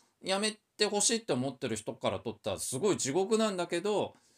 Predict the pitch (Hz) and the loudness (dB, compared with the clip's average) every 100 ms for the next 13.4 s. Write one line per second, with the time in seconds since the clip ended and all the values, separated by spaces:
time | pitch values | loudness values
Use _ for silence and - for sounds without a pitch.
0 | _ _ 135 131 131 131 131 131 - 294 | _ _ -4 -2 0 -2 -4 -6 -2 0
1 | 330 392 370 381 381 359 294 311 311 285 | 2 2 2 0 0 2 2 2 0 2
2 | 208 175 180 160 196 - 202 247 233 180 | 2 2 0 0 2 2 6 6 6 2
3 | 139 156 151 - 190 214 208 208 220 220 | 2 2 0 0 0 0 0 0 2 2
4 | 220 208 202 104 95 _ _ _ _ _ | 2 0 0 -2 -6 _ _ _ _ _
5 | 113 113 104 101 98 117 143 135 104 98 | -4 -2 -2 -2 -2 -2 0 -2 -2 -6
6 | 85 85 _ _ _ _ _ _ _ 110 | -8 -14 _ _ _ _ _ _ _ -12
7 | 98 92 92 110 98 98 92 95 95 92 | -10 -8 -6 -4 -4 -4 -4 -6 -6 -8
8 | 87 - _ _ _ _ _ _ _ _ | -12 -16 _ _ _ _ _ _ _ _
9 | _ _ _ _ 110 95 92 104 92 90 | _ _ _ _ -14 -14 -8 -4 -2 -2
10 | - 104 95 98 101 92 95 95 85 95 | -4 -6 -4 -4 -4 -10 -12 -12 -14 -14
11 | 101 98 80 87 85 - _ _ _ _ | -14 -14 -14 -18 -18 -20 _ _ _ _
12 | _ _ _ _ _ _ _ - 98 113 | _ _ _ _ _ _ _ -20 -20 -18
13 | 104 98 82 - | -16 -16 -16 -20